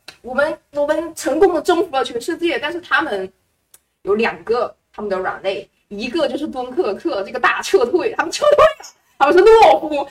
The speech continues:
他们无法面对这个事实。还有一个是奥本海默，他们投原子弹了，他们没有办法站在道德制高地。所以诺兰，我觉得他这一辈子他一定要试图和这两点和解，不然的话他是属于，你懂吗？就是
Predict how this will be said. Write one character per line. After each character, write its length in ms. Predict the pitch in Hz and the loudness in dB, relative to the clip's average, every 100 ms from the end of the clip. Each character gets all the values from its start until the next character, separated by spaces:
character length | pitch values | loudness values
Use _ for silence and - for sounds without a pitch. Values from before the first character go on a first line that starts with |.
| - | -6
他 80 | 247 | -2
们 100 | 240 | 0
无 120 | 233 | 2
法 120 | 349 | 0
面 240 | 220 302 277 | 0 -2 -2
对 80 | 269 | -4
这 60 | |
个 40 | 269 | -6
事 180 | 320 269 | -6 -8
实。 200 | 196 202 | -6 -6
还 240 | - 247 | -2 0
有 160 | 302 233 | 2 0
一 180 | 226 | -2
个 260 | 262 330 - - | 0 2 0 -2
是 160 | - 339 | -6 -2
奥 220 | 339 359 | 4 4
本 120 | 330 240 | 4 2
海 180 | - 220 | 0 0
默， 160 | 359 | 2
他 100 | 320 | 6
们 80 | 415 | 6
投 100 | 403 | 8
原 100 | 392 | 8
子 60 | 453 466 427 539 - | 8 6 4 2 2
弹 100 | - | -12
了， 60 | _ _ _ | _ _ _
他 80 | 349 | -4
们 100 | 262 | 0
没 120 | 233 | 2
有 60 | 226 | 4
办 100 | 269 | 4
法 100 | 269 | 2
站 260 | 190 247 240 | 0 0 2
在 160 | 226 190 | 0 2
道 300 | 311 240 190 | 6 6 6
德 240 | 180 160 | -2 -10
制 180 | 180 220 | -8 -4
高 200 | 208 185 | 0 0
地。 320 | 190 226 151 - _ | 0 -8 -16 -18 _
所 240 | - 262 | -8 -2
以 180 | 254 247 | 0 0
诺 220 | 277 359 | 0 0
兰， 280 | 226 170 196 | 0 0 -2
我 100 | 202 | -2
觉 140 | 196 196 | 0 0
得 80 | |
他 200 | 196 240 240 - | 2 2 0 0
这 120 | 392 | 0
一 120 | 294 | 0
辈 240 | 233 381 208 | 0 -2 -2
子 80 | |
他 180 | 180 - | -8 -6
一 80 | 214 | -6
定 140 | 202 | -4
要 140 | 269 277 | -4 -2
试 280 | - 330 277 | -2 -2 -4
图 300 | - 330 339 | -8 -10 -10
和 220 | - 180 | -8 -6
这 180 | 277 254 | -4 -2
两 260 | 202 180 | -2 -4
点 320 | 226 185 139 _ | -6 -8 -8 _
和 140 | 185 208 | -6 -6
解， 220 | 202 143 | -4 -4
不 100 | 302 | 2
然 140 | 247 | 2
的 100 | 196 | 2
话 140 | - 254 | 0 0
他 80 | |
是 120 | - - | 2 0
属 280 | - 190 | 0 -8
于， 260 | 185 226 254 _ _ | -6 -8 -10 _ _
你 80 | 285 | -6
懂 180 | 294 208 | -4 -2
吗？ 140 | 226 | -4
就 120 | 233 | -4
是 400 | 302 320 311 - | -8 -6 -6 -6